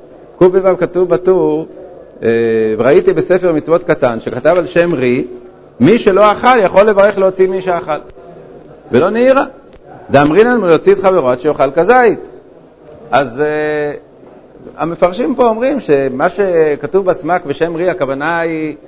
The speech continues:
שרי סבר שאדם מדאורייתא יכול להוציא את חברו גם אם הוא לא אכל.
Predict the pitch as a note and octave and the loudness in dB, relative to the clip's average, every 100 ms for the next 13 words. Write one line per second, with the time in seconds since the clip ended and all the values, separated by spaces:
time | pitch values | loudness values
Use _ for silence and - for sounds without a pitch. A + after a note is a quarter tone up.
0 | - - - - - C3+ F3+ G3+ F3+ C#3+ | -20 -20 -20 -20 -4 0 2 2 2 2
1 | F3+ G3+ F3+ D#3 D3+ C#3 E3 G3 F3+ D#3 | 4 4 4 0 -2 0 -2 -2 -2 0
2 | C#3+ E3 G3 F3 C#3+ D3+ D3+ D#3 D3+ - | 2 2 0 -2 -2 -4 -4 -6 -8 -8
3 | C3 C3 D3 C3+ C3 - - - B2+ C3 | -6 -2 0 0 -4 -8 -20 -12 -4 -4
4 | C3 B2 A#2 A2 - | -4 -4 -4 -4 -8